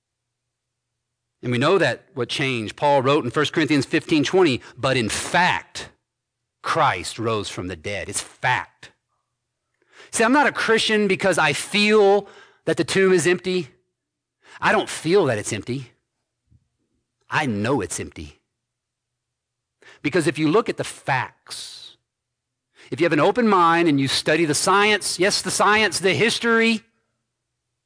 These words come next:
the probabilities, the only thing that makes sense is that that tomb is empty.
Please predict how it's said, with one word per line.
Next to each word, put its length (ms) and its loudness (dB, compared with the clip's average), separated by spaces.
the 100 0
probabilities, 1700 0
the 160 2
only 460 4
thing 460 2
that 140 2
makes 340 0
sense 920 -2
is 80 -12
that 120 -4
that 160 -2
tomb 260 0
is 160 -6
empty. 420 -8